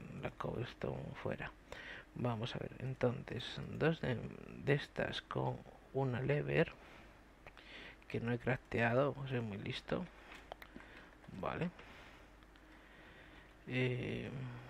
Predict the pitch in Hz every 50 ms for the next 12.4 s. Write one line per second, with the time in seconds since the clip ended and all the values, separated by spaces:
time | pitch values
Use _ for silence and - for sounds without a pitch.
0 | 131 131 131 139 143 147 151 151 147 147 147 143 139 143 - - - - - -
1 | - - - - - - - - - - - - - - - - - - - -
2 | - - - - - - 165 - - 170 180 - - - 156 143 - 147 135 120
3 | 98 - - - 120 - - - - 151 147 151 151 143 135 131 131 123 123 -
4 | - - - - - - - - - - - - - - - - - - - -
5 | - - - - - - - - - - - - - 98 110 117 117 - - -
6 | - - - - - - 143 - 156 147 - 147 139 143 139 135 - - 139 135
7 | 135 - 151 127 - 117 107 120 - - - - - - - - - - - -
8 | - - - - - - - - - - - - - - 71 65 64 - - -
9 | - - - - - - - - - - 78 76 - - - - 135 131 135 135
10 | 135 131 131 131 127 - - - - - - - - - - - - - - -
11 | - - - - - - - - - - - - - - - - - - - 120
12 | - - 120 - - - - -